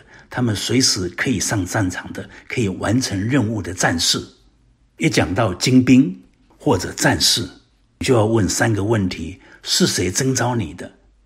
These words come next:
用什么征召你？而你征战的目的又是什么？谁征召的呢？当然是耶稣基督。对象一定不能搞错，不是教会的长老要我来服侍，是基督耶稣征召我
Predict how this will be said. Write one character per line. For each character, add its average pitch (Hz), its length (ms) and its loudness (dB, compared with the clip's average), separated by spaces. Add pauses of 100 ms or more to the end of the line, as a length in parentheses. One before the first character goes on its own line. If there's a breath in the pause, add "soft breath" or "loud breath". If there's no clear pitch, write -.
(340 soft breath)
用 151 200 6
什 - 160 0
么 87 140 -4
征 120 220 0
召 110 200 0
你？ 95 240 -6 (380 soft breath)
而 131 140 0
你 98 180 2
征 147 260 -2
战 131 200 0
的 98 80 0
目 110 200 -2
的 95 340 -8
又 123 140 2
是 - 180 2
什 - 200 -2
么？ - 160 -16 (500)
谁 - 240 4
征 151 220 2
召 147 160 2
的 135 140 4
呢？ 123 180 0 (180 loud breath)
当 110 220 0
然 90 160 -4
是 85 240 -4
耶 92 180 -2
稣 87 200 -4
基 85 180 -4
督。 - 140 -10 (120)
对 123 160 4
象 110 240 0 (120)
一 - 100 -4
定 - 240 2
不 - 100 -4
能 87 220 0
搞 - 200 -8
错， - 380 -10 (280)
不 127 100 2
是 131 220 2
教 107 280 0
会 110 140 0
的 95 100 -2
长 95 280 -4
老 87 240 -6
要 131 120 2
我 87 160 -6
来 - 160 -8
服 - 220 -8
侍， - 240 -4 (200)
是 87 200 -4
基 - 220 -6
督 120 120 -2
耶 113 200 2
稣 117 240 -4 (180)
征 123 300 0
召 113 220 0
我 92 360 -6